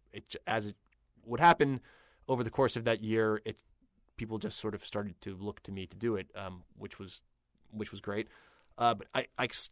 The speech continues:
consciously started to do it during the third season of our show, um, which was the, from a production standpoint, the most harried and, uh, and difficult of the years that we did, and,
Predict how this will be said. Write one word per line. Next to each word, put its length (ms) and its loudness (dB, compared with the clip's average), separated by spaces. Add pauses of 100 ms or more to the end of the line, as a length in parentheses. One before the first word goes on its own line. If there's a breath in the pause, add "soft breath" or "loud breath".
consciously 440 6
started 260 6
to 40 0
do 220 2
it 100 0
during 300 0
the 80 -6
third 480 4
season 320 0
of 100 -2
our 140 -4
show, 560 2
um, 360 -6
which 200 -8
was 140 -4
the, 180 -2 (180)
from 240 2
a 60 2
production 360 -2
standpoint, 440 -6
the 200 -8
most 240 -10 (600)
harried 580 4
and, 400 -4
uh, 260 -4 (880 soft breath)
and 120 -2
difficult 440 2
of 140 -2
the 80 -4
years 320 0
that 100 -10
we 80 -12
did, 300 2
and, 160 -6